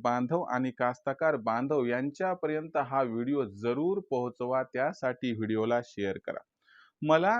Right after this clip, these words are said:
आजवर हे समजलं नाही की आपण व्हिडिओला लाईक करता, शेअर करतात, परंतु आपण चॅनलला सबस्क्राईब करायचं का बरं विसरतात? अशा परिस्थितीमध्ये आपल्यासारख्या सामान्य कुक्कुटपालक बांधवाला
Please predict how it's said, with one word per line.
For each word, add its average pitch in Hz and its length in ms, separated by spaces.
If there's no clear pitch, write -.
आजवर 190 280
हे 185 180
समजलं 165 600
नाही 143 360
की 170 180
आपण 143 380
व्हिडिओला 160 500
लाईक 151 420
करता, 139 400
शेअर 147 360
करतात, 139 420
परंतु 156 460
आपण 143 380
चॅनलला 151 520
सबस्क्राईब 180 640
करायचं 202 420
का 127 240
बरं 202 260
विसरतात? 196 580
अशा 147 380
परिस्थितीमध्ये 151 1000
आपल्यासारख्या 131 920
सामान्य 151 580
कुक्कुटपालक 131 760
बांधवाला 123 540